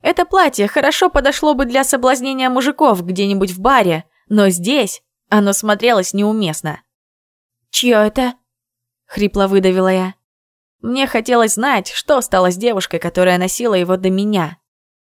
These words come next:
Клим не удостоил меня ответом и, бросив раздражённый взгляд, прикрикнул: «Быстрее, иначе останешься вообще без одежды!» Судорожно сглотнув,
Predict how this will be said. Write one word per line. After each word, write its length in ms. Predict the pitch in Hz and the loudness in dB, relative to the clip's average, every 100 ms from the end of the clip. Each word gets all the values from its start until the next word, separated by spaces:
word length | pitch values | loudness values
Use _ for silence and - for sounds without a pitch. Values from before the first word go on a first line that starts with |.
| _ | _
Клим 240 | 262 254 | -2 0
не 100 | 233 | 2
удостоил 500 | 226 208 214 262 208 | 2 0 0 2 4
меня 260 | 175 170 175 | 2 2 0
ответом 380 | 175 233 202 165 - | 0 0 0 -4 -4
и, 100 | 185 | -2
бросив 400 | 185 220 208 170 | 0 0 0 -2
раздражённый 580 | 170 175 170 180 165 | 0 0 0 0 -2
взгляд, 440 | 160 165 202 214 - _ _ - | -4 -2 -4 -4 -12 _ _ -2
прикрикнул: 680 | - - 175 - 151 156 - _ _ _ _ _ | -2 0 -4 -2 -8 -8 -16 _ _ _ _ _
«Быстрее, 800 | - 208 208 220 208 185 156 - _ _ _ | 0 0 2 2 2 2 0 -4 _ _ _
иначе 400 | - 214 214 190 196 | 0 2 4 4 0
останешься 540 | - 233 190 170 190 | 2 0 0 0 0
вообще 400 | 185 185 - 208 | 2 2 0 0
без 160 | 175 170 | 0 0
одежды!» 540 | 160 165 151 151 175 _ _ _ _ _ _ _ | 2 0 -2 -8 -10 _ _ _ _ _ _ _
Судорожно 600 | - - 294 254 226 220 | -10 -4 0 0 2 0
сглотнув, 580 | 196 202 214 302 233 | 0 -2 0 -4 -4